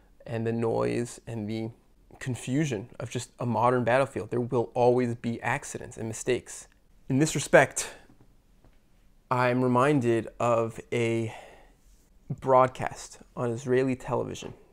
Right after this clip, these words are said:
that I once saw a few years ago. Someone sent it to me, and it really haunted me. It was a segment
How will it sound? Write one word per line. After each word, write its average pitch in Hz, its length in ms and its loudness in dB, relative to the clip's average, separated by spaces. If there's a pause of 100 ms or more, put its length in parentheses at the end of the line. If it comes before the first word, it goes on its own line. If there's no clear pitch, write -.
(120)
that 110 140 -2
I 98 80 -2
once 104 260 -6
saw - 200 -2
a 131 40 -10
few 147 200 -4
years 123 260 -2
ago. - 160 -8
Someone 123 300 -6
sent - 240 -6
it - 100 -16
to - 80 -12
me, - 180 -12 (480)
and 117 160 -2
it 107 60 -2
really 127 260 0
haunted 110 400 -6
me. - 180 -12 (360)
It 139 160 2
was 131 340 6
a 123 60 -2
segment - 500 0